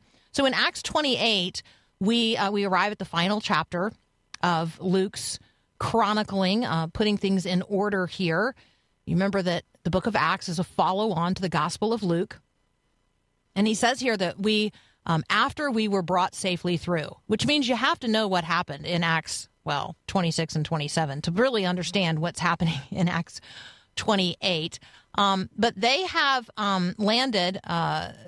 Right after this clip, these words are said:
well, shipwrecked on, uh, an island called Malta. And the people there were very kind to them. Um, they built a fire. Paul, you know, being a good guest, went out to gather a bundle of sticks as well and put them in the fire. But when he gathered that bundle of sticks,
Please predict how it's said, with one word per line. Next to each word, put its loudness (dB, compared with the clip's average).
well, -2
shipwrecked -2
on, 2
uh, 0
an 2
island 0
called 0
Malta. 0
And 2
the -4
people 0
there 4
were 0
very 2
kind 0
to -2
them. 2
Um, 0
they 0
built 0
a 0
fire. 0
Paul, 2
you 0
know, 2
being 0
a 0
good 0
guest, 0
went 2
out -2
to -4
gather 0
a -4
bundle 0
of -2
sticks -4
as -2
well 2
and -4
put -4
them 0
in 2
the 2
fire. 0
But -2
when 2
he 0
gathered 0
that 2
bundle 0
of -4
sticks, -2